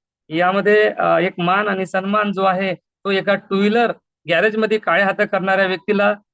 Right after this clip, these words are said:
मिळाला, हे कधीच स्वप्नात सुद्धा विचार केला न-, केला नव्हता सर. ते या,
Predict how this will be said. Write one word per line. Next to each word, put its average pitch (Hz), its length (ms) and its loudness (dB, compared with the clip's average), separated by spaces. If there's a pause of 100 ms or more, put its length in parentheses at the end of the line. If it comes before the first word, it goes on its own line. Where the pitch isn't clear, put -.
मिळाला, 202 380 2
हे 196 300 0
कधीच 220 260 -2
स्वप्नात 208 380 -2
सुद्धा 208 280 -2
विचार 202 300 0
केला 190 260 0
न-, 185 140 -2
केला 180 300 -2
नव्हता 185 320 0
सर. 208 220 0 (420)
ते 214 260 2
या, 208 260 0